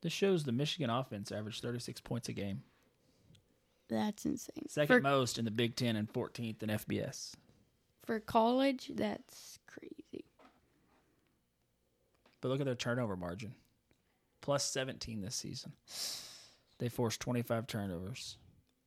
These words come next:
Speaker 1: while its
Speaker 2: That's
Speaker 1: offense only had eight. <laughs> That's how you win.
Speaker 2: Yeah, good defense, good offense. That, that will get you there. Yep.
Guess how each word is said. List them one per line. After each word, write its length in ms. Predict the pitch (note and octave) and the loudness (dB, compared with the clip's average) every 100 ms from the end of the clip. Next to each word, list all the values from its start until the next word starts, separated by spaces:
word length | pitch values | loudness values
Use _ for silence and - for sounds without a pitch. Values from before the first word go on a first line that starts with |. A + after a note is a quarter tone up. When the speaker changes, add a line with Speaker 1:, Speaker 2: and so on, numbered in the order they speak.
| - | -2
Speaker 1:
while 140 | A#2 A2 | 0 2
its 80 | |
Speaker 2:
That's 100 | - A2+ | 2 -2
Speaker 1:
offense 260 | A2+ A2+ | 0 -2
only 160 | A2+ G#2+ | -2 -4
had 160 | G2+ - | -6 -6
eight. 320 | G2 - - - _ _ _ _ _ - | -8 -10 -14 -20 _ _ _ _ _ -2
<laughs> 60 | - - - - - _ _ _ _ _ - - _ | 0 0 -4 -12 -20 _ _ _ _ _ -20 -20 _
That's 120 | C3 | 2
how 80 | E3+ | 6
you 80 | E3 | 6
win. 340 | D#3 F3+ E3+ D#3 _ _ | 6 4 2 -2 _ _
Speaker 2:
Yeah, 380 | - B3 C4 A#3+ | -10 -2 -2 -2
good 360 | - A3+ B3 A3 | -4 2 2 2
defense, 400 | A#3+ A#3+ B3+ C4 | -2 -2 -2 -4
good 200 | - A#3+ | -4 -4
offense. 580 | A3+ A3+ B3+ B3+ B3+ - | -4 -6 -6 -8 -10 -12
That, 340 | A3+ G#3+ G#3 G#3 | -4 -2 -2 0
that 160 | G#3+ | 0
will 120 | B3 B3+ | 2 2
get 160 | B3 | 2
you 180 | C4+ B3 | 4 4
there. 240 | A#3+ B3 D4 _ _ _ _ _ _ _ - - _ _ _ _ _ _ _ _ _ _ _ _ _ _ - | 2 0 -6 _ _ _ _ _ _ _ -20 -20 _ _ _ _ _ _ _ _ _ _ _ _ _ _ -8
Yep. 220 | A#3 | -6